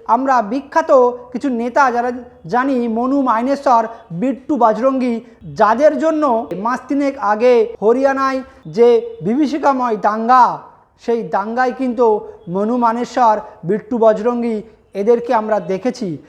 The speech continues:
এবং এই গোরক্ষক আর এই বজরং দলের তারা সদস্য, তাদের সেই উগ্র হিন্দুত্ব দিয়ে প্রায় অর্ধ হরিয়ানাকে জ্বালিয়ে দেওয়া হয়েছিল। সেই রকমইভাবে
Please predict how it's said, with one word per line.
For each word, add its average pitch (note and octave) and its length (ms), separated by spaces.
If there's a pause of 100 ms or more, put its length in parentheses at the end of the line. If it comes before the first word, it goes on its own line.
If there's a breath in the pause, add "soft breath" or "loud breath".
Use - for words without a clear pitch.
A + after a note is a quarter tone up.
(160 soft breath)
এবং G#3+ 220
এই C4 180
গোরক্ষক C4+ 640 (380)
আর G3+ 140
এই A#3 220
বজরং B3 460
দলের A#3 280
তারা G#3+ 280 (260)
সদস্য, G#3 520 (420 loud breath)
তাদের A#3+ 500 (200)
সেই B3+ 320
উগ্র A#3+ 340
হিন্দুত্ব B3 560
দিয়ে A3 560
প্রায় A#3 280
অর্ধ A3 320
হরিয়ানাকে A#3+ 720 (320 loud breath)
জ্বালিয়ে G#3 360
দেওয়া A3+ 220
হয়েছিল। G3 480 (440 soft breath)
সেই D#4 360
রকমইভাবে D4+ 720